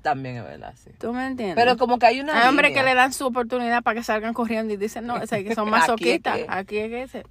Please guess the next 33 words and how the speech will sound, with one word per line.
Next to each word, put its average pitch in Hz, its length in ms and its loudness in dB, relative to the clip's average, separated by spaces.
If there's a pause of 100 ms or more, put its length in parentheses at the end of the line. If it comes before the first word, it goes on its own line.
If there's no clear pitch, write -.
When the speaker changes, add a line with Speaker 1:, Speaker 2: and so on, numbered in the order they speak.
(160)
Speaker 1:
Pero 240 220 4
mira, 262 260 2
a 240 140 8
mí 254 160 -2
alguien 294 260 0
me 277 140 -4
dijo 240 180 -8
una 220 220 -2
vez: 143 360 -10 (1080)
hay 214 160 2
mujeres 226 400 -2
que 190 80 -6
dañan 175 260 -2
a 170 60 -2
los 165 220 -8
hombres 156 280 -6
también. - 400 -14 (1120)
Speaker 2:
Sí. 175 500 -12 (640)
Speaker 1:
Hay 156 140 -6
mujeres 185 460 -6
que 170 80 -8
dañan 156 260 -8
a 147 80 -8
los 139 240 -14
hombres. 120 360 -14 (460)
Entonces, 254 760 -4 (220)
eh, 185 260 -6
usted, 214 520 -4 (140)
dama 160 540 2 (320)
respetable 147 680 -2
de 139 80 -10
esta 139 180 -12
sociedad 123 680 -8